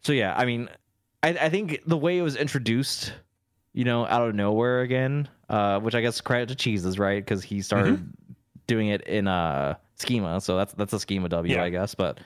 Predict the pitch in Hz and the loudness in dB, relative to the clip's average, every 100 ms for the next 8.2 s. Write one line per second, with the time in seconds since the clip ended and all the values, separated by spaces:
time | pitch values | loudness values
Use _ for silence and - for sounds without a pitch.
0 | - 101 87 - 107 98 92 92 - - | -4 -4 -2 -2 -2 -2 -4 -8 -10 -6
1 | 196 208 - 233 190 131 104 127 - 98 | -4 -2 0 0 0 0 0 -2 0 -2
2 | 92 - - - 147 131 - - - - | -2 -4 -6 -4 -4 -2 -2 -4 -4 -6
3 | - _ _ _ _ _ _ _ _ _ | -8 _ _ _ _ _ _ _ _ _
4 | _ _ _ _ _ 196 226 - - 131 | _ _ _ _ _ 0 0 -4 -2 0
5 | 151 151 147 90 - - - - - - | 2 2 0 -2 -4 -4 -6 -10 -16 -20
6 | _ _ _ _ _ - 113 107 117 139 | _ _ _ _ _ -4 -2 -2 -2 0
7 | 131 143 139 143 131 113 92 - 117 104 | 2 2 2 2 2 2 0 2 2 4
8 | 95 87 | 2 0